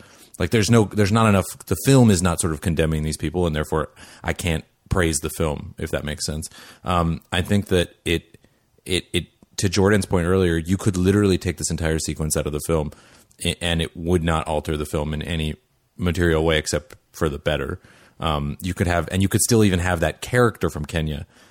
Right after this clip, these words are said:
You could still have that narrative. And I, you know, I read some, one person saying that, you know, what we were supposed to see here was that in the, in Monica Vitti's racist imaginings of a more simple world,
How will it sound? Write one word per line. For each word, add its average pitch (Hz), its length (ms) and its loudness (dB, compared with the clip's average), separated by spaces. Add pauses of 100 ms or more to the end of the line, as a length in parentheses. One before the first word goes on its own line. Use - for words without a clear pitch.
You 95 100 0
could 101 120 2
still 95 180 2
have 85 260 0 (280)
that 82 340 0 (140)
narrative. 98 720 2
And 92 180 0
I, 92 120 -4
you 107 120 2
know, 101 60 4
I 92 80 2
read 101 280 2
some, 101 180 -4
one 101 360 0 (380)
person 95 280 -4
saying 87 260 2
that, 82 120 -4 (400)
you 87 80 0
know, 87 60 2
what 82 140 0
we 87 80 0
were 87 80 0
supposed 92 260 0
to 90 80 -4
see 90 180 0
here 87 160 2
was 85 180 0
that 85 120 0
in 80 200 0
the, 78 240 -2 (300)
in 85 320 0
Monica 90 320 0
Vitti's 82 340 0
racist 85 540 0
imaginings 80 720 0
of 80 100 -2
a 78 40 0
more 80 200 0
simple 80 440 -2
world, 80 440 0